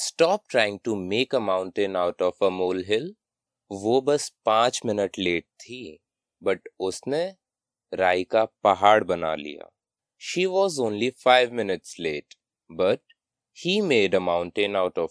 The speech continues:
a molehill. ये बहुत छोटी सी चीज है समझने की, but वो इसका राई का पहाड़ बना देता है। It is only a simple thing to understand, but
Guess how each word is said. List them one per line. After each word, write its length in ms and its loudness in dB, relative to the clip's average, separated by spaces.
a 180 -4
molehill. 500 -2
ये 100 0
बहुत 440 0
छोटी 440 -2
सी 200 -4
चीज 400 -4
है 140 0
समझने 560 -6
की, 320 -12
but 180 -2
वो 220 -2
इसका 380 0
राई 240 2
का 160 -2
पहाड़ 440 2
बना 300 -6
देता 340 -8
है। 240 -16
It 100 -2
is 220 4
only 400 0
a 160 -6
simple 400 0
thing 340 -4
to 140 -4
understand, 680 -2
but 160 -2